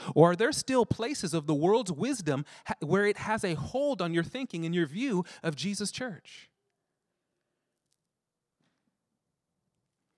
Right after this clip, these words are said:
Jesus is the foundation. This means that Christianity without Jesus is a joke. It's nothing. It's foolishness, even according to the Bible itself.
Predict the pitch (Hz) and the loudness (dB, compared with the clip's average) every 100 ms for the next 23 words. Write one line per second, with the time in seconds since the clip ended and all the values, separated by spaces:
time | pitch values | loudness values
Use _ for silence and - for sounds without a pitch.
0 | _ _ - - - 220 170 151 151 147 | _ _ -20 -12 -6 -4 -2 -2 -4 -4
1 | 156 156 170 208 127 127 196 196 196 156 | -4 -4 -2 -2 -2 -2 -2 -2 -2 -2
2 | 120 127 - - - - 269 - 226 220 | -4 -6 -6 -14 -10 -6 -6 -4 -4 -2
3 | 165 139 147 202 240 - 180 226 156 107 | -2 -2 -2 0 -2 -4 -8 -6 -8 -8
4 | - - 165 202 254 208 - - _ _ | -8 -4 -4 -4 -6 -8 -16 -20 _ _
5 | _ _ _ _ _ _ _ _ _ 185 | _ _ _ _ _ _ _ _ _ -10
6 | 214 254 - 123 139 - - 311 320 - | -8 -10 -10 -12 -10 -10 -6 -6 -6 -8
7 | 107 - 170 185 180 180 180 170 160 147 | -14 -14 -10 -10 -8 -8 -8 -8 -8 -8
8 | 151 156 143 - 92 - - | -8 -8 -10 -12 -14 -18 -20